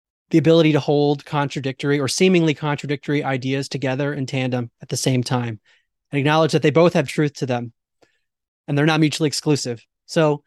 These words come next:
I, I say that and I'm harping on it because there's a lot of darkness <laughs> that exists and there's a lot of good stuff that exists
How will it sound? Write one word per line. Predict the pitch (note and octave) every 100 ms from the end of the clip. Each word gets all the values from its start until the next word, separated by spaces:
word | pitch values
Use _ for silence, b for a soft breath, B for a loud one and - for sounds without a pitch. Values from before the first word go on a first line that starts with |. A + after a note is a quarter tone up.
| _ _
I, | D3+ -
I | C#3+
say | - F#3+
that | F3+ E3
and | C#3+
I'm | C3
harping | D3+ E3 D3
on | C3
it | C3
because | D3+ - D3+ D3 C3 - _
there's | D#3+ D3 C#3
a |
lot | D3 C3 C3+ D3+
of | C#3+
darkness | C3+ C3+ - D#3+ E3+ - - _
<laughs> | - _ _ -
that | D3
exists | C#3+ A#2 D#3 - - b b
and | D3
there's | C#3
a | C#3+
lot | C#3
of | C3 A#2+
good | D#3+
stuff | - D3+ C3+
that | C#3+
exists | B2+ A#2 C3+ A#2+ -